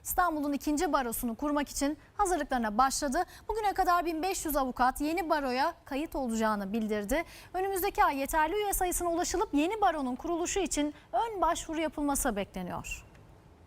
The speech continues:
Yüksek öğretim kurumlarına giriş sınavının sonuçları açıklandı. Üniversite adayları için tercih sürecine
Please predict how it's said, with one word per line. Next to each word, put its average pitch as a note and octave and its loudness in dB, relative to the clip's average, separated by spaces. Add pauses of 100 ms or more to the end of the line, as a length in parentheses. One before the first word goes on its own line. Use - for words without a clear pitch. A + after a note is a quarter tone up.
(960)
Yüksek D4+ -2
öğretim E4 0
kurumlarına E4 0
giriş D4+ -2
sınavının C4 0
sonuçları D4 0
açıklandı. C4+ 2
Üniversite C4+ 2
adayları C4 2
için E4+ -2
tercih D4 2
sürecine C4+ 0